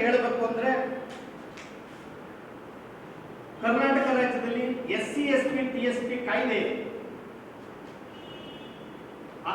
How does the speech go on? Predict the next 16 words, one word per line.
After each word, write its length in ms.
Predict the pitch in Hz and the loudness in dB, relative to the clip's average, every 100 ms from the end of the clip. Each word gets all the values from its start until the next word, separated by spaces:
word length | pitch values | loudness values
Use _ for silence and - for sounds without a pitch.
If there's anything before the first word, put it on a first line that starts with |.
| - | 4
ಕಾಯ್ದೆ 340 | 208 285 285 285 | 8 8 10 8
ಪ್ರಕಾರ 340 | 254 - 262 262 - - - - - - - - - - - - - - - - - - - - - - - - - - - - - 233 | 6 4 6 6 4 0 -4 -6 -8 -10 -12 -14 -14 -14 -14 -14 -14 -14 -14 -14 -14 -14 -14 -14 -14 -14 -14 -14 -14 -14 -14 -12 -8 -4
ಇಪ್ಪತ್ನಾಲ್ಕು 760 | 220 277 277 277 247 262 247 254 | 2 2 2 2 2 2 2 2
ಪಾಯಿಂಟ್ 280 | 233 226 226 226 | 4 4 2 0
ಒಂದರಷ್ಟು 420 | 226 226 226 240 | 2 0 2 2
ಹಣವನ್ನ, 360 | - 233 240 226 - - - - - - - - - - - | 4 4 4 4 2 0 -2 -8 -10 -12 -12 -14 -14 -12 -4
ಆ 60 | - | 0
ಜನಸಂಖ್ಯೆ 480 | 202 220 226 277 262 247 | 2 2 4 4 6 6
ಆಧರಿಸಿದಂತೆ 560 | 240 240 226 226 226 | 6 4 2 0 2
ಹಣವನ್ನ 440 | - 214 233 233 220 220 220 - - - - - - - - - - - - - - - | 4 4 4 4 4 4 2 -2 -6 -10 -12 -12 -12 -14 -14 -14 -14 -14 -14 -14 -14 -8
ಪ್ರತಿ 240 | 233 233 302 | -2 0 4
ವರ್ಷದ 380 | 277 - 254 254 | 6 6 6 8
ಬಜೆಟ್ 300 | 220 233 233 | 8 6 4
ನಲ್ಲಿ 180 | 233 240 247 | 4 4 6
ಅಲೋಕೇಶನ್ 500 | 254 254 240 247 214 | 6 6 4 4 4
ಮಾಡ್ತಾರೆ. 380 | 202 - 156 | 4 2 -2